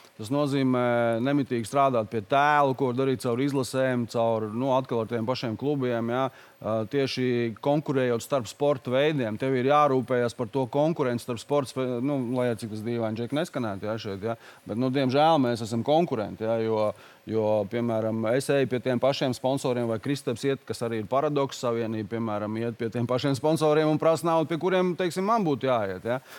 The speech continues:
Ā, bet, nu, tāda ir dzīve, jā. Kaut gan viņam piedāvājums ir trīs reizes labāks, viņš to reklāmu var visā zālēs izvietot,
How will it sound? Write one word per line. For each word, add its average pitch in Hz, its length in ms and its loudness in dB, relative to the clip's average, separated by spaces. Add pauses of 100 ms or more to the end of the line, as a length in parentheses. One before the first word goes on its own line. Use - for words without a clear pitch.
(180)
Ā, 98 160 -8
bet, 127 240 0
nu, 139 80 0
tāda 110 320 -2
ir 131 80 -4
dzīve, 147 460 0
jā. - 100 -4
Kaut 120 140 -4
gan 123 100 0
viņam 147 240 2
piedāvājums 123 480 2
ir 131 80 -8
trīs 139 240 -2
reizes 131 160 -2
labāks, 131 320 0
viņš 117 160 -6
to 120 140 0
reklāmu 123 260 -2
var 127 80 -2
visā 143 320 -2
zālēs 110 400 0
izvietot, 107 400 -4